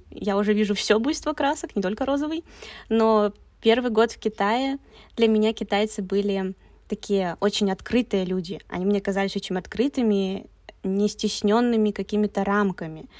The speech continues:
То есть ты идешь по улице, идет бабушка, я даже на видео записывала, я помню, я шла по кампусу университета, ходила, гуляла, музыку слушала, и тут я иду, и передо мной идет бабулька,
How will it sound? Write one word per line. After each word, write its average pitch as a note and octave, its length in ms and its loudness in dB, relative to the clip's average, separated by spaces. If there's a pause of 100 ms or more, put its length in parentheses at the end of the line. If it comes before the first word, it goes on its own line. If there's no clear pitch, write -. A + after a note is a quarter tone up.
(260)
То G#3+ 80 4
есть - 280 -2 (180)
ты A#3 100 2
идешь A#3 200 4
по - 120 4
улице, C4+ 440 6 (100)
идет A3 380 2 (120)
бабушка, G#3+ 600 0
я F#3+ 60 2
даже G#3 180 2
на G3+ 140 2
видео A#3+ 300 2
записывала, F#3+ 520 -6
я F3 80 -8
помню, F#3 340 -2
я F3 120 -6
шла F#3+ 300 -2 (120)
по F#3 320 0 (600)
кампусу G#3 500 0
университета, G#3+ 920 -2 (360)
ходила, G3 280 -4
гуляла, F3+ 360 -4
музыку C#4 340 0
слушала, G#3+ 460 -6 (320)
и G#3+ 60 -2
тут D4 260 -4
я A#3+ 260 6
иду, C4+ 260 2
и E4 80 2
передо A3 280 0
мной C#4 120 4
идет C#4 120 0
бабулька, G3 640 0